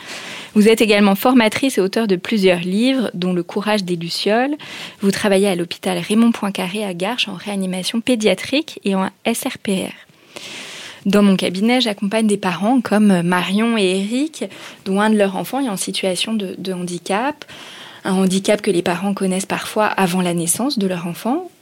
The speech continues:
ou qu'ils vont découvrir progressivement, comme Marion et Eric, suite à une naissance prématurée ou difficile. Le chemin des parents, mais aussi de leur enfant pour favoriser l'inclusion, est long,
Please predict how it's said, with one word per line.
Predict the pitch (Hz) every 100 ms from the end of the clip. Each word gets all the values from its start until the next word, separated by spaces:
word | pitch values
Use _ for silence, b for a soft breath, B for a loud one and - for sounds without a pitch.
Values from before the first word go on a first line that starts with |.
| -
ou | 247 294
qu'ils | 302 196
vont | 175 220
découvrir | 196 - 185 180 196
progressivement, | 196 - 226 - 208 - 190 170 180 240
comme | - 208
Marion | 202 180 202
et | 202
Eric, | 180 180 190 214
suite | - 220 202
à |
une | 180 180
naissance | 175 - 180 190
prématurée | - 196 170 - 180 175 185
ou | 196 175
difficile. | 180 170 - 175 - 175 - _ _
Le | 190 185
chemin | 214 208 220
des | 208
parents, | 196 190 220
mais | 202
aussi | 175 - 240
de | 208
leur | 185 196
enfant | 202 - 233
pour | 208
favoriser | - 196 185 185 185 214
l'inclusion, | 196 190 - 175 170 208
est | 190
long, | 175 180